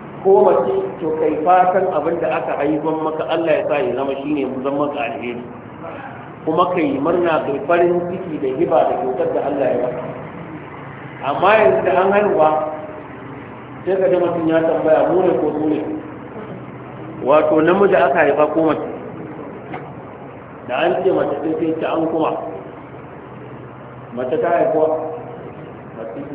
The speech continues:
To wannan wata ƴar ƙaramar jahiliya ce take ɗan motsawa ne. Wata ƴar jahiliya, jahiliya ce take, take motsawa ne. Lokacin da mahaifiyar na Maryam take ta burin cewa Allah ya ba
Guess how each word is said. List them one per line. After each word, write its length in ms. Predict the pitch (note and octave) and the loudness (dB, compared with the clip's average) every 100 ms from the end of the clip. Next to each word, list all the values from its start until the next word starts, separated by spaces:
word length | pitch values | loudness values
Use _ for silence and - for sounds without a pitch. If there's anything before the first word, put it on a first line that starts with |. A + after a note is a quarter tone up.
| - - - - - - - | -14 -16 -16 -18 -18 -18 -10
To 120 | - | -2
wannan 200 | D3 F#3 | 2 4
wata 200 | D#3+ D#3+ | 4 2
ƴar 160 | E3 D#3+ | 0 0
ƙaramar 320 | D3+ D3+ D#3 D#3 | 0 2 2 2
jahiliya 480 | D#3 - C3 D3 C#3+ | 2 2 2 2 2
ce 60 | C3+ | 0
take 240 | C#3+ C#3 | -4 -4
ɗan 160 | B2+ C3+ | -2 -2
motsawa 520 | C3+ C#3+ C#3 A#2+ A#2+ | 0 -2 2 4 4
ne. 100 | G#2+ G#2 - - - - - - D3+ C#3+ C#3 - - C3+ - - - - - - - - - | 0 -4 -10 -12 -14 -12 -12 -12 -14 -12 -14 -14 -14 -16 -16 -16 -16 -16 -16 -16 -16 -14 -6
Wata 200 | A#2+ D3 | -4 0
ƴar 180 | D#3+ E3 | 4 4
jahiliya, 560 | D#3+ C#3 C3 D3 D#3 C3 | 4 2 2 4 4 4
jahiliya 420 | A2 A#2+ C#3 C3 | 2 0 -2 -2
ce 140 | C#3 | -2
take, 280 | C#3 C3 B2+ G#2+ - - - - - - - - - - - | -4 -6 -6 -8 -12 -14 -16 -16 -14 -14 -14 -16 -16 -16 -8
take 200 | C#3+ C#3+ B2 | -6 -2 -2
motsawa 480 | B2+ A#2+ A#2+ A#2 A2+ | -2 0 2 2 0
ne. 100 | - - - - - - - - - - - - - - - - - - - - | -4 -8 -12 -12 -12 -14 -14 -16 -16 -16 -16 -16 -16 -18 -18 -18 -18 -18 -16 0
Lokacin 400 | D3 F3 E3+ E3+ | 2 4 2 2
da 80 | D3+ | 2
mahaifiyar 520 | D#3 D#3+ D#3+ D3+ D3 C#3 | 4 4 4 2 2 0
na 80 | |
Maryam 340 | C#3+ D3 D3 - | 0 0 0 0
take 280 | - D3 C#3+ | -4 -6 -6
ta 60 | C#3+ | -6
burin 340 | C#3 D#3 C#3 - | -2 0 0 -2
cewa 340 | C3 B2 B2 | -2 -2 -2
Allah 200 | D3 D3 | -2 0
ya 80 | B2 | 0
ba 180 | B2 | 2